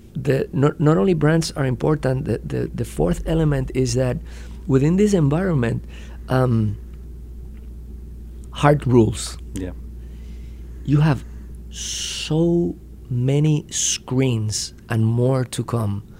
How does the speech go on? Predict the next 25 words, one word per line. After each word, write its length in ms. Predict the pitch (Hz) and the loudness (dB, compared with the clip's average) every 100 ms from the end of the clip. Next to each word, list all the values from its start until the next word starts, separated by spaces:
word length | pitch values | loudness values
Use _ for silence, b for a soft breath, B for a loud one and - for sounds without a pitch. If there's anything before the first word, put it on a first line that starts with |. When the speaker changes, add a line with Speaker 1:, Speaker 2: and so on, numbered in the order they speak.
| B B | B B
Speaker 1:
that 180 | - 113 | -2 0
are 140 | 123 | 0
capable 640 | 127 - 143 139 131 127 - | 0 2 4 4 2 0 0
of 220 | 110 117 | -2 -2
delivering 640 | 107 110 117 117 120 120 107 B B B B | 0 2 2 2 2 0 -2 B B B B
messaging. 760 | 113 110 110 - 143 160 190 | 0 2 0 0 0 0 0
Speaker 2:
Mm-hmm. 360 | 190 - - B B B B | -2 -8 -12 B B B B
Speaker 1:
If 200 | - 113 | 0 0
everything 420 | - 147 170 170 | 2 4 6 6
is 120 | 156 147 | 4 4
a 60 | |
ser-, 300 | 131 170 180 - | 4 4 4 2
as 120 | 147 | 0
a 60 | |
service 420 | 139 160 170 175 - | 2 4 4 4 2
in 160 | 120 | 0
this 180 | 131 135 | 2 2
new 120 | 147 | 4
world 400 | 135 143 160 165 - | 6 6 6 2 2
is 260 | 127 113 - B B | 2 2 -6 B B
everything 380 | 120 135 147 143 | 2 4 4 4
as 120 | 135 | 2
a 80 | 123 | 2
message, 520 | 110 107 104 107 - - | 2 0 -2 -4 -10 -10
Speaker 2:
Mm-hmm. 220 | 85 80 | -10 -10